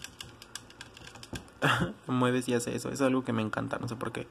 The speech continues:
<laughs> Así se ve por detrás la muñeca. Es de las mejores colecciones que Mattel ha podido sacar. Eh, no les voy a enseñar cómo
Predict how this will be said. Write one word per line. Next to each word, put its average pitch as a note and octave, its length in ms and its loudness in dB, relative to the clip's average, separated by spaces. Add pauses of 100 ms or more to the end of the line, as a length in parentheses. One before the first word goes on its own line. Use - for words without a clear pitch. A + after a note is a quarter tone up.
<laughs> - 1600 -10
Así B2+ 180 -8
se B2 140 -4
ve A#2+ 100 0
por A#2+ 220 -4
detrás A#2 680 -2 (280)
la A#2 100 0
muñeca. C3+ 600 2 (320)
Es C3+ 180 6
de C#3 260 4
las B2 220 0
mejores C3 380 0
colecciones B2 480 -2
que - 100 -4
Mattel A#2+ 600 4
ha B2+ 40 -4
podido A#2 360 0
sacar. B2 460 2 (1300)
Eh, B2+ 260 6
no F#3 240 6
les G#3+ 160 4
voy G3 120 6
a G3 40 6
enseñar C#3+ 400 2
cómo D3+ 400 2